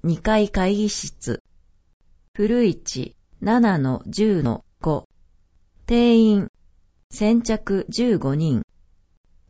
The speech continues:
対象、羽曳野市民。講師、吉岡智之、税理士。藤本雄平、司法書士。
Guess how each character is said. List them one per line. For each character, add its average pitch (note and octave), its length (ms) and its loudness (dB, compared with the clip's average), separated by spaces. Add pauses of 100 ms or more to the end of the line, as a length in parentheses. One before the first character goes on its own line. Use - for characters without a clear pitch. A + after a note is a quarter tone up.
対 G#3 240 0
象、 F3+ 480 -2 (140)
羽 F#3+ 260 -2
曳 G#3+ 180 -2
野 G#3+ 160 2
市 G3 180 -2
民。 A#2+ 240 0 (1040)
講 A3 280 0
師、 - 420 -8 (560)
吉 G3 340 -4
岡 E3+ 320 0
智 E3+ 320 -4
之、 B2+ 480 -8 (160)
税 G#3 320 -2
理 G#3 100 -4
士。 - 340 -10 (1000)
藤 G#3 360 -2
本 F#3+ 320 0
雄 C#3 240 -2
平、 C#3 420 -6
司 - 180 -6
法 G#3 300 0
書 F#3 180 -6
士。 - 320 -10